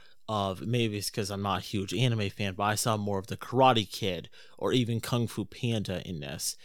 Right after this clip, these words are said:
in that the master is training a youngster who's not very strong to take on some common enemy, and they team up at the end to fight that person. After, of course, uh, the pupil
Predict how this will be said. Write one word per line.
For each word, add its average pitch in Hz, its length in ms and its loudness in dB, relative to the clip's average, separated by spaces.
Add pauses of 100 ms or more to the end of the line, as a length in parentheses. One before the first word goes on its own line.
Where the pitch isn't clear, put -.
(160)
in 113 120 -2
that 101 120 2
the 98 80 -4
master 101 480 0
is 92 100 0
training 98 460 -2 (320)
a 110 80 0
youngster 107 800 0 (280)
who's 101 340 -4
not 113 320 2
very 107 340 0
strong 117 640 4 (600)
to 107 180 0
take 117 240 -4
on 101 240 0
some 104 320 0
common 117 460 2
enemy, 131 520 2 (240)
and 107 160 -4
they 107 120 0
team 117 260 0
up 104 160 2
at 104 60 -4
the - 80 -4
end 101 240 -2
to 95 80 -6
fight - 320 -2
that 87 240 -6
person. - 500 -10
After, 127 400 4
of 101 120 -4
course, 98 460 -4 (360)
uh, 95 340 -2 (360)
the - 80 -4
pupil 101 680 0